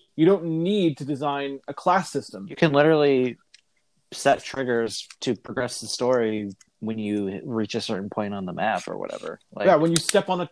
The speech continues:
Speaker 1: on a certain tile or, or set of tiles.
Speaker 2: Mm-hmm.
Speaker 1: So
Speaker 2: Yeah,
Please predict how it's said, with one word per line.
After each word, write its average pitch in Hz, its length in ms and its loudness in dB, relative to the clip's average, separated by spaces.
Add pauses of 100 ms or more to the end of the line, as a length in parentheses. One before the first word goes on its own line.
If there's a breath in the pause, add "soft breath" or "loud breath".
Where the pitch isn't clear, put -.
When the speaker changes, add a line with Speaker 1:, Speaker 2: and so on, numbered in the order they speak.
Speaker 1:
on 156 140 -6
a 160 60 -6
certain 165 400 -8 (160)
tile 147 400 -4
or, 127 260 -6
or 135 160 -8
set 190 200 -4
of 147 80 -4
tiles. - 240 -12
Speaker 2:
Mm-hmm. 104 260 -8 (1200)
Speaker 1:
So 139 340 0
Speaker 2:
Yeah, 123 120 -2